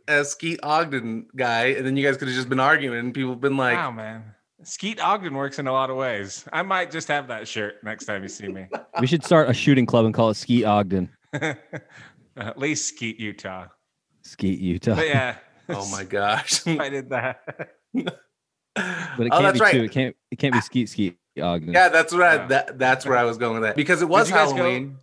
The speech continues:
Speaker 1: right?
Speaker 2: Did you guys trick or treat at all?
Speaker 3: We, we did, yeah.
Speaker 2: Yeah.
Speaker 3: Yeah, we, we made, uh, so the children had their costumes, they put on their masks,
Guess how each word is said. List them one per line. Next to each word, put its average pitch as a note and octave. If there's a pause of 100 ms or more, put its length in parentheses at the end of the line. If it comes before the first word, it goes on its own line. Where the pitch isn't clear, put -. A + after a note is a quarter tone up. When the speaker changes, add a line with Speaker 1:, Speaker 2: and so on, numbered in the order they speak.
(240)
Speaker 1:
right? C3
Speaker 2:
Did G3+
you D#3
guys D#3+
trick D#3+
or D#3+
treat D#3+
at E3
all? E3
Speaker 3:
We, G#2
we F#2+
did, F2
yeah. F2
Speaker 2:
Yeah. G2+
Speaker 3:
Yeah, F#2+
we, F#2+
we G#2+
made, G#2
uh, F#2+
so A#2
the G#2+
children B2+
had A#2
their A2
costumes, G#2+
they G#2
put A2+
on G#2
their G2
masks, G2